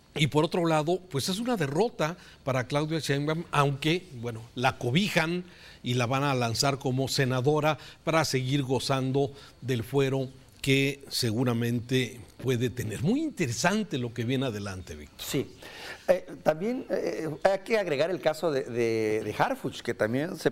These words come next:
Speaker 2: se considera como una derrota para Sheinbaum, el haber, el,
Speaker 1: Claro.
Speaker 2: el no haber logrado colocarlo como él quería, este, y sacrificarlo, ¿no? En la, en la, en la lucha por la alcaldía de la, la,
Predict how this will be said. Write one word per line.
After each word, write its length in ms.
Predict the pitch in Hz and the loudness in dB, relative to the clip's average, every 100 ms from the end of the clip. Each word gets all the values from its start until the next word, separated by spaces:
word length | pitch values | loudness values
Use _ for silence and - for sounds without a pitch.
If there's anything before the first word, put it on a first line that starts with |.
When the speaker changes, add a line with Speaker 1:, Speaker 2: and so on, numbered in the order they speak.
| - | -2
Speaker 2:
se 120 | 123 | -8
considera 440 | - 110 117 123 139 | -4 -2 2 0 0
como 160 | 123 | -2
una 120 | 135 123 | 0 0
derrota 360 | 104 120 117 | 0 -2 -2
para 180 | - 98 | -4 -4
Sheinbaum, 420 | 90 123 156 110 | -4 -2 -2 -4
el 140 | 98 98 | -4 0
haber, 240 | 117 123 127 131 | 0 0 -4 -4
el, 180 | 113 104 | -4 -4
Speaker 1:
Claro. 240 | 104 110 110 | -4 -4 -4
Speaker 2:
el 160 | 110 | 0
no 120 | 127 | 0
haber 200 | 143 143 147 | 2 0 0
logrado 520 | 127 117 135 147 117 | 0 2 0 0 -4
colocarlo 600 | 110 104 131 143 139 117 | -4 -2 0 0 0 -4
como 180 | 110 113 | -4 -4
él 80 | 110 | -2
quería, 380 | 120 123 131 - - - - - | 0 2 0 -4 -18 -20 -20 -4
este, 520 | 113 110 - - 113 | -2 -2 -2 0 0
y 140 | 131 107 | 0 -2
sacrificarlo, 760 | 113 113 107 104 131 139 123 | -2 -2 -8 0 0 2 -2
¿no? 260 | 104 139 - - | -2 -4 -6 -10
En 300 | 110 107 104 | -8 -6 0
la, 220 | 104 101 - | 2 2 0
en 220 | 107 101 | -4 0
la, 380 | 98 98 98 98 | 2 2 0 -4
en 160 | 98 98 | -6 -4
la 80 | 101 | -2
lucha 240 | 120 131 | -2 -4
por 200 | - 104 | -2 0
la 160 | 98 92 | 0 -2
alcaldía 360 | 92 98 98 | -4 -2 0
de 60 | 110 | -2
la, 100 | 104 | -4
la, 380 | 101 104 92 | -2 -2 -2